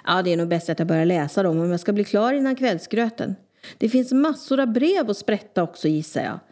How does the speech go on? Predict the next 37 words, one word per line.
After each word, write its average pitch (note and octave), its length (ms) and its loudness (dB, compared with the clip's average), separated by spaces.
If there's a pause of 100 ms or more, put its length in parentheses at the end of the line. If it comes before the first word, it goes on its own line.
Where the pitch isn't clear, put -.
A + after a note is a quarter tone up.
(160)
Det - 80 4
brukar D#3 320 0
vara A#2 160 -4
säck F#3+ 400 -4
efter E3 220 -4
säck - 400 -4
efter F3+ 220 -2
säck - 440 -2
fyllda E3 400 0
med D3+ 180 -2
dem. F#3 180 -2 (680)
Får C#4 140 4
nog C#4 220 2
sätta D#4 280 0
på C#4+ 240 2
mig C4 140 4
mina B3+ 260 2
snabbläsarglasögon. G3 1400 0 (400)
Ja, G3 180 2
vi A#3+ 120 2
får B3+ 100 2
höras B3 360 2
imorgon. F#3+ 480 0 (220)
Men B3+ 140 4
förresten, D4+ 460 0 (600)
tänk F4+ 480 0
nu A3 160 4
på F3+ 260 2
att E3+ 160 -4
blåkråkorna G#3 1080 0
och F#3 180 0
andra G#3 420 2
djur F3 300 0
håller F#3+ 300 2
koll B3+ 360 0
här F#3 220 2
ute E3+ 400 -2